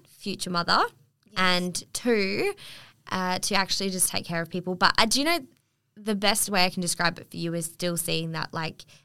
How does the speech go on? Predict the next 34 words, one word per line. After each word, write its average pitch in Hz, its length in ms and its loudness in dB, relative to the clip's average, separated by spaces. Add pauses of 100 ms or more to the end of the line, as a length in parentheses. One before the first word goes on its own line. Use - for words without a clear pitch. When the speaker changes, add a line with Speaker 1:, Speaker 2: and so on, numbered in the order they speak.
(160)
Speaker 1:
everyone 180 380 -2
is 170 160 -4
a 170 40 -8
diamond, 151 520 -4
even 156 240 -8
if 156 140 -8
there's 160 180 -6
just - 220 -8
a - 20 -10
little 160 140 -6
bit 156 160 -8
of 160 60 -6
scrubbing 156 360 -6
back - 220 -12
to - 120 -10
do. - 320 -4 (280)
Speaker 2:
Yeah. 160 280 0
Speaker 1:
You 185 280 0
are 165 100 2
good 160 220 -6
at - 100 -10
that. - 200 -6 (420)
Speaker 2:
Oh, 240 120 -16
thank - 160 -8
Speaker 1:
And 208 120 4
Speaker 2:
you. 214 40 4
Speaker 1:
whether 208 260 4
that 196 220 4
is 185 140 0
done 180 180 2
in 175 80 0
the 175 160 -4
iteration 170 540 0
of 160 520 -6